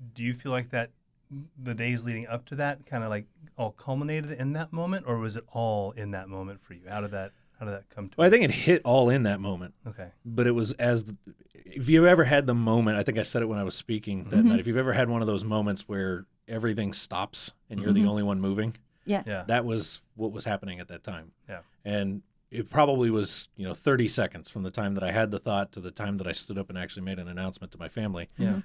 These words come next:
Speaker 2: To me, it felt like thirty minutes.
Speaker 1: Yeah.
Speaker 3: Mm-hmm.
Speaker 2: Because I had the time to kind of reanalyze
Speaker 3: Yeah.
Speaker 2: then. So I think it hit all at one moment, and then it was all the stuff leading up to it
Speaker 1: Mm-hmm.
Speaker 2: started to become more real.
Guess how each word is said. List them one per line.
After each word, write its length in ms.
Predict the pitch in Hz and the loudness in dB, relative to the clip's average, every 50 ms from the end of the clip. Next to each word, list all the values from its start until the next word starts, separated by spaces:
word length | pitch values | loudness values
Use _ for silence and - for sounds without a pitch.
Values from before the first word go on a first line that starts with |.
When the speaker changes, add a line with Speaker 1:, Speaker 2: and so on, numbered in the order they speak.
| - - | -6 -4
Speaker 2:
To 100 | - 135 | -2 2
me, 160 | 127 135 127 | 2 4 4
it 100 | 104 - | 2 2
felt 220 | - 117 104 104 92 | 0 -4 -4 -4 -4
like 380 | 101 92 92 90 - - - _ _ | -6 -6 -6 -6 -8 -12 -20 _ _
thirty 200 | - 101 92 90 | -6 -6 -6 -4
minutes. 400 | 87 90 78 71 - - - - - | -6 -8 -10 -10 -10 -12 -12 -6 -4
Speaker 1:
Yeah. 160 | 127 156 156 | -4 -4 -4
Speaker 3:
Mm-hmm. 200 | 120 - 196 220 | -2 0 2 2
Speaker 2:
Because 200 | 220 202 117 123 | 4 4 2 2
I 60 | 113 | 2
had 160 | 107 131 113 | 2 2 2
the 60 | 104 95 | 0 -4
time 300 | - 113 101 98 98 90 | -4 -4 -2 -2 -2 -2
to 200 | 92 87 87 - | -4 -4 -6 -8
kind 200 | - - 107 98 | -8 -8 -6 -6
of 60 | 92 | -4
reanalyze 600 | 98 104 101 98 104 104 101 92 90 85 85 95 | -4 -4 -2 -2 -2 -2 -2 -2 -2 -4 -2 -4
Speaker 3:
Yeah. 100 | 175 - | -4 -4
Speaker 2:
then. 180 | - 95 87 87 | -6 -8 -8 -10
So 220 | - - 98 90 - - - - - - - _ - | -10 -10 -10 -10 -10 -14 -18 -20 -20 -20 -20 _ 0
I 60 | 127 151 | 4 6
think 140 | 196 202 | 6 6
it 100 | 160 - | 6 4
hit 240 | - - 143 165 160 - | 2 4 4 4 4 6
all 180 | 135 139 147 | 4 4 4
at 60 | 120 127 | 4 2
one 180 | 143 139 131 | 2 2 2
moment, 380 | 127 127 131 139 147 165 160 - _ _ _ _ - | 2 2 4 4 4 2 2 -2 _ _ _ _ -4
and 160 | 120 113 117 | -2 0 0
then 100 | 120 113 | 0 0
it 80 | 117 113 | 0 -2
was 200 | 110 107 98 98 | -2 -4 -4 -4
all 280 | - 117 117 113 113 110 | -2 0 2 2 2 2
the 100 | 107 101 | 0 -4
stuff 300 | - - 117 101 - - | -4 -4 -4 -4 -4 -4
leading 300 | 110 104 98 95 98 101 | -4 -4 -4 -4 -4 -4
up 140 | 101 - | -6 -6
to 180 | - - 98 92 | -4 -4 -2 -2
it 140 | 90 95 - _ _ | -2 -4 -6 _ _
Speaker 1:
Mm-hmm. 140 | 120 113 110 | -12 -10 -8
Speaker 2:
started 320 | 104 101 101 113 98 98 | -8 -4 -2 -2 -2 -2
to 60 | 92 92 | -6 -8
become 320 | 92 90 - 120 107 95 | -12 -10 -8 -8 -6 -6
more 420 | 95 98 95 95 90 90 87 78 - _ _ _ _ _ _ | -6 -6 -6 -6 -6 -8 -8 -10 -14 _ _ _ _ _ _
real. 240 | 101 98 90 78 | -6 -6 -6 -6